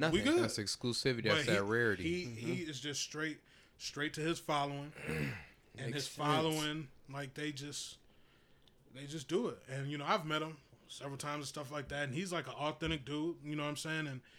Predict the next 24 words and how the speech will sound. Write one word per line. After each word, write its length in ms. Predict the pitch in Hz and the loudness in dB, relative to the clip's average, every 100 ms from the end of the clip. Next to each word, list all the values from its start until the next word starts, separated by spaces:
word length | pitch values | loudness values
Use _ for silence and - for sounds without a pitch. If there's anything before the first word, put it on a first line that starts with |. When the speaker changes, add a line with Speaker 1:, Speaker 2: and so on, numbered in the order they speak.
| - - - | -20 -10 0
Speaker 1:
that's, 280 | 170 - - | 2 2 0
and, 160 | 160 160 - | -2 -2 -4
and 140 | 147 151 | -6 -2
that's 240 | 170 - | -2 0
why 180 | 151 147 139 - 127 | 0 -2 -4 -12 -8
we, 180 | 160 175 | -4 -4
like, 300 | 143 127 117 _ _ _ _ _ _ - | -4 -6 -10 _ _ _ _ _ _ -14
focus 260 | 127 120 | -10 -10
on 60 | 120 113 117 | -12 -14 -14
authentic 460 | 113 - 131 127 110 - | -16 -14 -12 -12 -14 -18
streetwear. 500 | - 120 101 98 98 _ - | -18 -16 -18 -20 -20 _ -16
You 60 | |
know 60 | 120 | -14
what 40 | |
I'm 40 | 117 | -12
saying? 260 | 139 127 120 | -12 -10 -12
Like, 140 | 113 - _ _ _ _ _ _ _ _ _ _ - | -14 -20 _ _ _ _ _ _ _ _ _ _ -8
there's 180 | 151 139 | -4 0
gonna 180 | 185 175 | 0 2
be 120 | 170 | 0
people 300 | - 175 147 | -2 -2 0
that's 260 | 143 135 | 0 -2
not 280 | 151 143 139 - | -2 -2 -4 -6
in 360 | 139 139 127 | -6 -4 -8